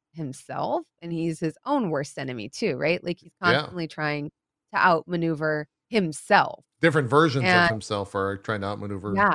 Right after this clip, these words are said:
Speaker 2: himself, yeah.
Speaker 1: Yeah. The comic I'm reading right now is, like, crazy because it's a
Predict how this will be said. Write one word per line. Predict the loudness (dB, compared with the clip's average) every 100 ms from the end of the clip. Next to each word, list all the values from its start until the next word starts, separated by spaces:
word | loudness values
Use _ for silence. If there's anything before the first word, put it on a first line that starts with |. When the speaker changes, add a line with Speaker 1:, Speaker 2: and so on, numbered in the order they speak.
| 0
Speaker 2:
himself, | -6 -10 -8 -6
yeah. | -6 -8 _ _
Speaker 1:
Yeah. | -4 -2 -2 -6 _ _ _ _ -14
The |
comic | -4 0 0 0 -2
I'm | -2
reading | -2 -2 -4
right | -4 -6
now | -4 -2 -2 -4
is, | -10 -8
like, | -4 -4 -6 _ _
crazy | -6 -4 -4
because | -6 -10 -8 -8 -10 -18
it's | -14
a | -10